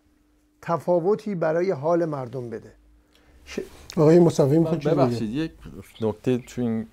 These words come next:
Speaker 3: انتخاب بد و بدتری که می‌گید، یک، اه، ما رو از یک مسئله اصلی و اساسی همیشه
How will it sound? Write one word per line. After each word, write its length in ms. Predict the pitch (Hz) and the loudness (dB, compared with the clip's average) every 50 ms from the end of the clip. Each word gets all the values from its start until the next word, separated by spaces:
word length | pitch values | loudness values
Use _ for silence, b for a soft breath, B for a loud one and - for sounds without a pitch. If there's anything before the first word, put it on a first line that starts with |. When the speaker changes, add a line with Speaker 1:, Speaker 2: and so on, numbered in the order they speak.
| 110 - - | -16 -8 -4
Speaker 3:
انتخاب 580 | 120 117 104 - - 123 120 107 113 107 104 | -2 -2 -2 -2 -2 -2 -2 0 -2 -4 -2
بد 200 | 98 104 104 104 | -2 0 0 -2
و 60 | 104 | -2
بدتری 500 | 98 87 101 92 90 - - 120 120 127 | -2 -2 -2 -2 -2 -4 -4 -4 -4 -4
که 160 | 120 - - 98 | -6 -6 -4 -4
می‌گید، 560 | 95 92 90 85 95 107 120 139 - - - - - - - - | -4 -4 -4 -4 -4 -4 -4 -4 -6 -12 -20 -20 -20 -18 -10 -6
یک، 200 | 131 143 151 147 - - _ _ _ _ _ _ _ _ _ _ _ _ _ _ _ _ - | -6 -4 -6 -6 -10 -20 _ _ _ _ _ _ _ _ _ _ _ _ _ _ _ _ -10
اه، 460 | - 107 98 95 95 92 90 92 90 | -6 -4 -2 -2 -2 -2 -4 -4 -6
ما 280 | 95 98 101 104 123 135 | -6 -4 -2 -2 0 2
رو 100 | 139 131 | 2 0
از 280 | 123 104 98 95 87 | 0 0 -2 -4 -6
یک 180 | 98 101 110 110 - - - - - - - - - - - - - - | -6 -8 -8 -8 -12 -20 -20 -20 -20 -20 -20 -20 -20 -20 -20 -16 -10 -6
مسئله 580 | 95 92 90 87 - - 104 104 110 120 120 - _ _ _ _ - | -4 -4 -4 -4 -6 -6 -4 -2 -2 -2 -2 -4 _ _ _ _ -10
اصلی 600 | - - - - - - - 117 117 123 117 98 | -8 -8 -6 -8 -8 -8 -6 -4 -4 -4 -4 -4
و 160 | 85 85 - - _ _ - | -6 -8 -10 -12 _ _ -8
اساسی 540 | 95 90 - - 123 113 101 - - - 143 | -8 -8 -6 -4 -4 -4 -4 -4 -8 -8 -8
همیشه 640 | 117 107 101 95 92 90 - - 107 101 98 101 | -6 -6 -6 -6 -8 -10 -8 -6 -6 -4 -4 -6